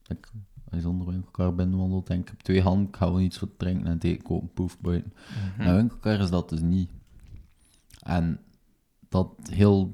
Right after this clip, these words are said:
Speaker 1: het idee dat dat voor afstand te bewaren is, ook ergens nergens op slaat, omdat je elkaar toch constant kruist.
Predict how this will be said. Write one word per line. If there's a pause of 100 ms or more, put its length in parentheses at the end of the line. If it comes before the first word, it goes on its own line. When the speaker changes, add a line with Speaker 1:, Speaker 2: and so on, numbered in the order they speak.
(140)
Speaker 1:
het
idee
dat
dat
voor
afstand
te
bewaren
is, (1000)
ook
ergens
nergens
op
slaat,
omdat
je
elkaar
toch
constant (140)
kruist.